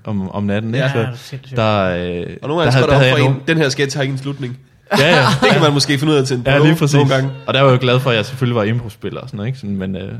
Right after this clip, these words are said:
Speaker 2: Ja.
Speaker 1: men der, der, der var nogle af de nætter, hvor jeg ikke sov, øh, inden, altså overhovedet.
Speaker 3: Ej.
Speaker 1: Jeg sov slet ikke overhovedet.
Speaker 2: Ja.
Speaker 1: Øh,
Speaker 2: Shit, mand.
Speaker 1: Så, men, men, men det, det var alligevel en nydelse at være med, så det, det var sådan lidt, øh, ambivalent.
Speaker 2: Havde I,
Speaker 1: Men, øh,
Speaker 2: øh,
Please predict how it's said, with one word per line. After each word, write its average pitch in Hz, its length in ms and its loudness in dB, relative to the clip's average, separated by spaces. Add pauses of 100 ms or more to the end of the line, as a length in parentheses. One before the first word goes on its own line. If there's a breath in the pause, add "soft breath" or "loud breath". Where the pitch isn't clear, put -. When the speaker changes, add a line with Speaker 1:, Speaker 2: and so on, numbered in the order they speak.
(160)
Speaker 2:
Ja. 139 180 -2
Speaker 1:
men 113 100 0
der, 117 120 2 (340)
der, 113 120 2
der 113 120 -2
var 110 80 2
nogle 117 220 2
af 123 60 4
de 123 80 -2
nætter, 120 240 2
hvor 104 80 0
jeg 95 40 2
ikke 104 120 -4
sov, 127 340 -4
øh, 95 320 -4
inden, 113 320 -6 (200)
altså 107 140 -10
overhovedet. 120 460 0 (240)
Speaker 3:
Ej. 139 80 -8
Speaker 1:
Jeg 147 160 -2
sov 135 260 0
slet 143 220 2
ikke 92 220 -6 (300)
overhovedet. 113 340 -4 (320 loud breath)
Speaker 2:
Ja. 123 160 -6 (160)
Speaker 1:
Øh, 101 320 2
Speaker 2:
Shit, 92 380 -4
mand. 107 140 -12 (920)
Speaker 1:
Så, 104 280 -2
men, 107 260 -2
men, 107 380 -2
men 110 160 -4
det, 123 220 -6
det 117 120 -2
var 110 200 2
alligevel 135 400 0
en 123 140 0
nydelse 143 300 0
at 98 80 0
være 101 80 -2
med, 123 220 0 (140)
så - 160 -6
det, 104 220 -4
det 110 80 -4
var 107 140 -4
sådan 135 240 -2
lidt, 131 100 -8
øh, 104 160 -2
ambivalent. 110 480 -6 (800 soft breath)
Speaker 2:
Havde 143 260 -2
I, 165 40 -2
Speaker 1:
Men, 110 120 0
øh, 131 460 2
Speaker 2:
øh, 98 40 -6